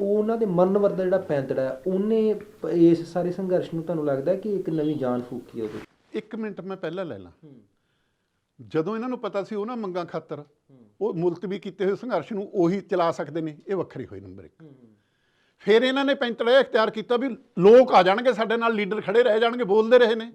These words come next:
Speaker 1: ਜੀ।
Speaker 2: ਜਦੋਂ ਆਈਸੋਲੇਸ਼ਨ 'ਚ ਆ ਗਏ, ਉਹਨਾਂ ਨੇ ਜਾਮ ਕਰਤਾ ਵੀ ਅਸੀਂ ਲੰਘਣ ਨਹੀਂ ਦੇਣਾ।
Speaker 1: ਹੂੰ, ਹੂੰ।
Speaker 2: ਫਿਰ ਇਹਨਾਂ ਨੇ ਜਜ਼ਬਾਤੀ ਪੈਂਤੜਾ ਅਪਣਾਇਆ।
Speaker 1: ਹੂੰ।
Speaker 2: ਇੱਕ ਪਾਸੇ ਮਰਜ਼ੀ ਵੜਿਆਂ ਦਾ ਜਥਾ ਸ਼ੁਰੂ ਕਰ ਲਿਆ,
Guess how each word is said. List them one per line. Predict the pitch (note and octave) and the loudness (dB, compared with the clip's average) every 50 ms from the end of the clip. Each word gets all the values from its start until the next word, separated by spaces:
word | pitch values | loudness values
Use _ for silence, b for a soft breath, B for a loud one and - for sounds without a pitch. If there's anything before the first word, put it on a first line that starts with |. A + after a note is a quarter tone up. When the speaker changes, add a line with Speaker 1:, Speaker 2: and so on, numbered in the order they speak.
| - | -20
Speaker 1:
ਜੀ। | - - C#4 A#2 b b b b b b b b b _ _ - | -20 -20 -20 -20 b b b b b b b b b _ _ -2
Speaker 2:
ਜਦੋਂ | F3+ F#3+ F#3 B3 B3+ A#3 | 0 0 2 2 0 0
ਆਈਸੋਲੇਸ਼ਨ | A3+ - - C4+ C#4 A#3+ B3 A#3 B3+ B3 | -2 -2 -4 -2 -2 0 0 0 -2 -6
'ਚ | A3 - | -4 -2
ਆ | G#3+ F3 C#3 | 0 0 0
ਗਏ, | C3+ C3 A2+ A2+ - _ _ - | -2 -4 -8 -10 -14 _ _ -6
ਉਹਨਾਂ | C4 C4 D4+ E4 E4 | -2 0 2 4 4
ਨੇ | E4 B3 | 6 8
ਜਾਮ | G#3 G3+ G3 G3+ G3 | 8 8 8 8 6
ਕਰਤਾ | F#3+ G3+ F#3 - A3 G#3+ | 4 2 2 2 0 0
ਵੀ | G#3 G#3 | 0 0
ਅਸੀਂ | F#3 A3+ G#3+ | 0 0 0
ਲੰਘਣ | F#3 G3+ A#3 C4 B3 | -2 -2 -2 -2 -4
ਨਹੀਂ | A#3 A#3 | -4 -2
ਦੇਣਾ। | G3 G3 F#3+ F3+ | -2 -2 -4 -4
Speaker 1:
ਹੂੰ, | F3 E3+ - E3 | -6 -10 -14 -20
ਹੂੰ। | D#3+ D3+ C#3 - C3 B2 - _ _ _ _ _ _ _ _ _ _ _ | -20 -20 -20 -20 _ -20 -20 _ _ _ _ _ _ _ _ _ _ _
Speaker 2:
ਫਿਰ | - - G#3 A#3 C4 C#4+ D#4 D#4 | -4 0 4 8 10 10 10 10
ਇਹਨਾਂ | D#4+ D4 C4+ C4+ C#4+ D#4 D#4 D4+ C#4+ | 8 6 4 2 4 4 2 2 2
ਨੇ | B3 A#3+ A#3+ B3 B3 - - F#3+ | 2 0 0 -2 -2 -6 -10 -12
ਜਜ਼ਬਾਤੀ | C#3+ F3+ G3+ G3+ G3+ G#3+ - G#3+ - A3 | -8 -2 0 2 4 4 2 2 -2 -8
ਪੈਂਤੜਾ | - G#3 F#3+ F3+ F#3 F3 E3 D#3 D3 | -6 -6 -6 -4 -4 -2 -2 -2 -2
ਅਪਣਾਇਆ। | B2 B2 A#2 A2 G2+ G2 G#2+ | -4 -6 -10 -12 -12 -14 -16
Speaker 1:
ਹੂੰ। | - _ _ _ _ _ D3+ C#3+ C3 A#2 G#2 _ _ _ _ - | -20 _ _ _ _ _ _ -20 -20 _ _ _ _ _ _ 2
Speaker 2:
ਇੱਕ | B3 B3 B3 B3 - | 2 2 2 0 0
ਪਾਸੇ | - C#4 C4+ - D4 C#4 | 4 4 6 6 6 4
ਮਰਜ਼ੀ | G#3+ F#3+ G3+ G3+ F#3 F3 G#3 | 6 6 6 6 6 4 2
ਵੜਿਆਂ | G#3+ G#3 G#3+ A3 G#3+ G#3 | 4 6 6 6 6 4
ਦਾ | G#3+ G3+ | 2 0
ਜਥਾ | F#3+ G#3 - G#3 G3+ | 0 0 0 -2 -2
ਸ਼ੁਰੂ | G3+ A3 A#3 | -2 -2 -2
ਕਰ | A#3 - A#3 G#3 | 0 0 0 0
ਲਿਆ, | G#3+ G#3 | 0 -2